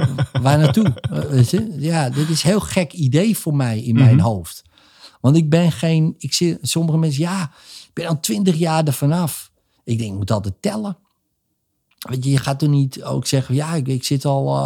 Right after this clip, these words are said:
Speaker 1: eh, eh, weet ik veel, veertig jaar niet meer op de kleuterschool, joh." Knap, hè?
Speaker 2: <laughs>
Speaker 1: Dan denk ik, "Ja, wat is dat voor gekke opmerking?"
Speaker 2: Ik
Speaker 1: Maar
Speaker 2: weet al twintig jaar dat twee plus twee vier is.
Speaker 1: Ja,
Speaker 2: <laughs>
Speaker 1: weet je, dat is voor mij een hele
Speaker 2: Ja.
Speaker 1: vreemde opmerking.
Speaker 2: Ja.
Speaker 1: Maar verslaafden, die hebben nog steeds vaak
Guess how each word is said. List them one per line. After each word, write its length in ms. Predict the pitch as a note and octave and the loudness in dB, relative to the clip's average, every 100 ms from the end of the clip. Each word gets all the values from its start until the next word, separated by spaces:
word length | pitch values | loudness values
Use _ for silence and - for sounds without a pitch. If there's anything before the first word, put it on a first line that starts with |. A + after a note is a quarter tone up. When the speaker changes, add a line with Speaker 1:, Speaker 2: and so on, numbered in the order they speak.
| C#3 | -2
Speaker 1:
eh, 140 | C#3 C3+ C#3 | -2 -4 -4
eh, 280 | C#3+ C#3+ C3+ | -8 -12 -8
weet 120 | C3 C#3+ | -4 -4
ik 80 | |
veel, 200 | - C#3 | -2 -2
veertig 380 | C3 - D#3 D3+ | -2 -4 -2 0
jaar 160 | C#3+ D3 | 0 0
niet 100 | D#3 | 2
meer 100 | D3 | 0
op 100 | C#3 | 0
de 60 | |
kleuterschool, 640 | C3 F#3+ F#3+ - - C3 A2+ | -4 -6 -8 -6 -2 0 0
joh." 180 | C#3+ F#3+ - | -2 -4 0
Knap, 220 | F3 F3+ | 2 4
hè? 180 | D#3 G3+ | 4 2
Speaker 2:
<laughs> 0 | |
Speaker 1:
Dan 140 | F3+ - | 2 0
denk 180 | B2+ C3+ C3+ | 0 0 0
ik, 80 | B2+ | -2
"Ja, 340 | D#3+ D3 A#2+ C3+ | -4 -4 -8 -8
wat 160 | C#3+ | -6
is 120 | E3+ D3 | -4 -2
dat 140 | F3 | -2
voor 240 | - D3+ A#2+ | -2 -2 -2
gekke 560 | - - - D#3+ - - | -6 -14 -8 -8 -6 -6
opmerking?" 540 | F3+ G#3 D#3 B2+ A#2+ | -2 0 2 2 2
Speaker 2:
Ik 80 | A2+ | 2
Speaker 1:
Maar 100 | C3 | 4
Speaker 2:
weet 100 | C3 | 4
al 100 | B2+ | 2
twintig 300 | - C#3 B2 | 2 0 2
jaar 180 | C3+ C3 | 0 2
dat 140 | B2+ | 0
twee 180 | C#3 C#3 | -2 -4
plus 200 | C3+ C3 | -4 -4
twee 200 | C#3 C3+ B2 | -2 -2 -2
vier 360 | B2+ A#2+ C#3 | -4 -2 -2
is. 140 | G#2+ A2 | -2 4
Speaker 1:
Ja, 400 | D3 G#3 G3+ D#3+ | 6 6 4 4
Speaker 2:
<laughs> 0 | |
Speaker 1:
weet 240 | D3 D3+ | 4 4
je, 200 | F3+ A3 | 2 0
dat 180 | D#3+ F3+ | -2 -2
is 180 | F3 - | -4 -6
voor 180 | - F3+ | -2 0
mij 200 | F3 F3 | 2 2
een 80 | D#3 | 4
hele 220 | D3+ G3+ | 4 4
Speaker 2:
Ja. 100 | C3+ | 2
Speaker 1:
vreemde 300 | F3 D#3 C3 | 2 2 2
opmerking. 460 | F#3 G3 D3+ B2 B2+ | 0 -2 0 0 2
Speaker 2:
Ja. 60 | |
Speaker 1:
Maar 180 | C#3 C#3 | 2 0
verslaafden, 720 | - - D#3 E3+ G3+ E3 C3+ | -2 -4 -4 -4 -6 -4 -6
die 140 | B2+ C3 | -2 -2
hebben 220 | C#3+ C#3+ | 0 0
nog 140 | C#3+ B2 | -2 -2
steeds 360 | E3+ F#3+ F3 | -4 -4 -4
vaak 400 | - C#3 B2+ B2+ | -4 -4 -4 -6